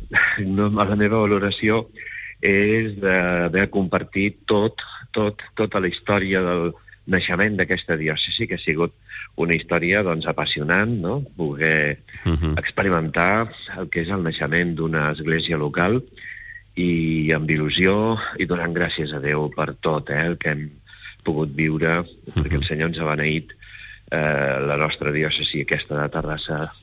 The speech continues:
Speaker 1: doncs,
Speaker 2: Sí.
Speaker 1: molt, molt ab-, abundosament, eh? Molt. I, i dono gràcies al Senyor.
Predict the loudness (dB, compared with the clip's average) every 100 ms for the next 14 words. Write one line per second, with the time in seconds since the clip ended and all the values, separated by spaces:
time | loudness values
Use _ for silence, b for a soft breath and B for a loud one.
0 | -8 -8 -4 0 2 2 0 -2 0 0
1 | 0 -2 -6 B B B 0 2 2 2
2 | 0 -2 -4 -4 -2 -2 -2 -2 -2 -2
3 | -6 -14 -16 -6 -2 -2 -2 -4 -2 0
4 | 2 0 0 -2 -4 -4 -4 -4 -4 -2
5 | 0 -2